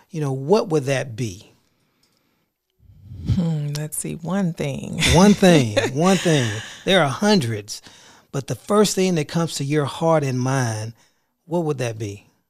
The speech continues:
Speaker 2: Well, I will use our, uh, second, uh, seven habit, and that is begin with the end in mind.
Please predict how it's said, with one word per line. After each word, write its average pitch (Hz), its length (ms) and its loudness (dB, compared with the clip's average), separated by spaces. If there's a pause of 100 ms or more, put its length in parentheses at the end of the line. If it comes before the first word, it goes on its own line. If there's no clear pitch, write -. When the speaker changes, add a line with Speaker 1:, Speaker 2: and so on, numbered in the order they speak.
(180)
Speaker 2:
Well, 180 440 -4
I 151 160 -2
will 185 220 -2
use 175 760 -2
our, 160 720 -6
uh, 151 240 -6
second, 185 720 -4 (200)
uh, 170 360 -6
seven 180 400 -2
habit, 185 460 -4
and 139 200 -2
that 156 200 -6
is 151 180 -6
begin 151 380 -4
with 156 140 -6
the - 120 -10
end 76 180 -2
in 67 120 -2
mind. - 400 -10